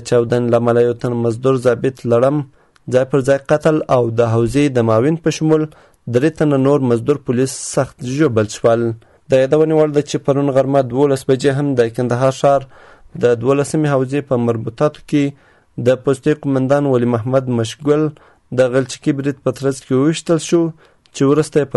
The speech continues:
روغتون کې د سختو ټپونو له امله ساه ورکړه.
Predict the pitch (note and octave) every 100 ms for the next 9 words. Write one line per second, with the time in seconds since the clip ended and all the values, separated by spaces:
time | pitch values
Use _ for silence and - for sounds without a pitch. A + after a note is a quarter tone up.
0 | A#2 A2+ - C#3 - A#2+ A2 A2 - D#3+
1 | C#3+ B2 A2+ A#2+ A2+ A2 A2 A#2+ C3+ -
2 | - - D3 A2 G#2+ - - B2